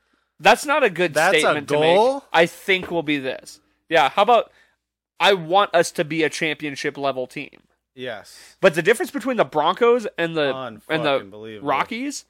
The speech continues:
Speaker 1: with the new ownership and making all these moves, you know, like, y-, they're trying.
Speaker 2: They're trying. They're fumbling around, but it's okay.
Speaker 1: And the th-,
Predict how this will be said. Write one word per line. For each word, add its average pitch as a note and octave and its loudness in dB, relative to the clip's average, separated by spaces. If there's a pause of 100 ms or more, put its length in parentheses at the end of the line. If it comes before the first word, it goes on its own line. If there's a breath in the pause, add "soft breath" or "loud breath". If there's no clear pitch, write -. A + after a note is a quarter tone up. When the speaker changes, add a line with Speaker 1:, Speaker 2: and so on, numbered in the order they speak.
(680 soft breath)
Speaker 1:
with E3 -6
the F3+ -4
new F3 -2
ownership G3 0 (120)
and F3 0
making F#3+ -2
all E3+ 6
these D#3+ -2
moves, D#3+ -2
you F#3+ -2
know, D3 -2
like, D#3+ -4
y-, G3+ -18 (100)
they're C4 -2
trying. D#3+ -4
Speaker 2:
They're A#3 -4
trying. G#3+ -2
They're D3+ -4
fumbling F#3+ -2
around, D3 -6
but B2 -6
it's C3+ -8
okay. E3 -8
Speaker 1:
And F3+ 0
the F3 0
th-, - -18